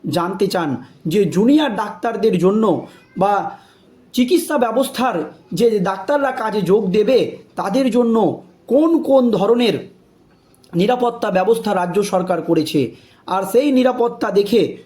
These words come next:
তীব্র ক্ষোভ প্রকাশ করেছিলেন সুপ্রিম কোর্টের প্রধান বিচারপতি ডিওয়াই চন্দ্রচূড়, কারণ রাজ্য সরকার হসপিটালগুলোর নিরাপত্তার জন্য সিভিক ভলেন্টিয়ার নিয়োগ করেছিলেন। সেখানে সুপ্রিম কোর্টের প্রধান বিচারপতি ডিওয়াই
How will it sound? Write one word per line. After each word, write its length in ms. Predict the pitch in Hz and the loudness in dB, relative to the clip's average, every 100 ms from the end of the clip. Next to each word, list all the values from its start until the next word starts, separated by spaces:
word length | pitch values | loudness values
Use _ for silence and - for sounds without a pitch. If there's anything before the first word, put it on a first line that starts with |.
| _ - | _ 2
তীব্র 380 | 285 269 277 240 | 2 4 2 2
ক্ষোভ 380 | - 226 269 | 2 -2 -2
প্রকাশ 300 | - 254 240 - | 0 0 0 -2
করেছিলেন 540 | 220 214 - 208 147 - - _ | 0 0 0 0 0 -6 -16 _
সুপ্রিম 500 | - 220 - 262 247 | -4 -4 0 0 2
কোর্টের 320 | 233 220 208 | 2 2 2
প্রধান 340 | 180 196 190 175 | 0 0 0 2
বিচারপতি 720 | 180 254 247 240 226 160 - - _ | 2 0 2 0 2 -2 -2 -16 _
ডিওয়াই 420 | 151 196 190 180 165 | -4 2 4 2 2
চন্দ্রচূড়, 560 | 175 175 170 170 147 127 - _ | 0 2 2 2 0 0 -12 _
কারণ 300 | 190 196 226 | -4 -2 0
রাজ্য 360 | 190 190 190 269 | 0 -2 0 0
সরকার 540 | 247 233 226 180 123 - _ | 0 -2 -2 -2 -4 -12 _
হসপিটালগুলোর 840 | 180 240 - 294 285 254 233 233 202 | -4 -4 -2 0 0 0 2 2 2
নিরাপত্তার 640 | 214 269 277 - 254 190 | 0 2 0 0 -2 0
জন্য 440 | 214 208 180 - - _ | 0 2 2 0 -10 _
সিভিক 460 | - 208 262 220 | -4 0 2 2
ভলেন্টিয়ার 760 | 180 196 214 202 214 202 143 - - - - - | 0 0 0 0 0 0 -2 -8 -16 -20 -20 -4
নিয়োগ 220 | 165 233 240 | 0 2 0
করেছিলেন। 480 | 240 196 180 175 147 - - - | 0 0 2 2 0 -4 -14 -4
সেখানে 380 | - 254 294 285 | -2 0 0 2
সুপ্রিম 420 | 247 - 320 330 | 0 2 2 4
কোর্টের 260 | 311 269 | 4 2
প্রধান 300 | 226 233 240 | 2 0 0
বিচারপতি 560 | 220 208 285 269 254 247 | -2 0 0 0 0 0
ডিওয়াই 400 | 196 226 226 214 | 0 2 2 0